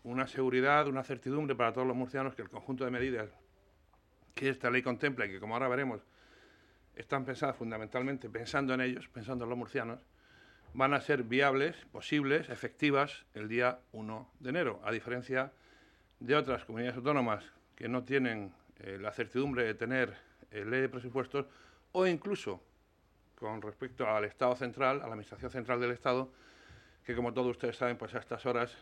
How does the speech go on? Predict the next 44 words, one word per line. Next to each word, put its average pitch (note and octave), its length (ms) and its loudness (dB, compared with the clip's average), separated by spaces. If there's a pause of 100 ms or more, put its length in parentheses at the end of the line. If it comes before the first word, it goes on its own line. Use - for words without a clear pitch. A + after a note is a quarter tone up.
no A2 140 -10
sabemos B2 400 -2
si G#2 100 -8
va G#2 120 -2
a - 20 2
haber A#2 160 2
ley A2+ 140 0
de A2 40 -2
presupuestos, A2+ 720 -6
si G2+ 60 -16
la F2 100 -6
habrá, A2+ 420 0
si - 80 -12
no A2 80 -6
la A2+ 80 -4
habrá, A#2 320 -4 (480)
si - 160 -8
cuándo B2 540 0 (180)
o A#2 100 -8
de G2+ 140 -2
qué F#2+ 80 -6
manera. D2+ 340 -14 (1500)
Estos F#3+ 240 4
presupuestos, G3 720 4 (400)
como C#3+ 160 0
les C3 160 0
digo, E3 380 2 (100)
pretenden D3+ 380 0
trasladar C#3+ 480 6
a C#3 40 4
los B2+ 140 0
murcianos C3+ 540 0 (1200)
la A2 140 -2
recuperación A#2 520 -2
económica D3+ 480 0
que, C3+ 120 -4
por A#2 140 -4
otra C3 160 -4
parte, D3 260 -2
han C3+ 80 -4
generado C#3 420 0
los B2+ 100 -2
propios A#2 280 -4
murcianos. G#2+ 440 -6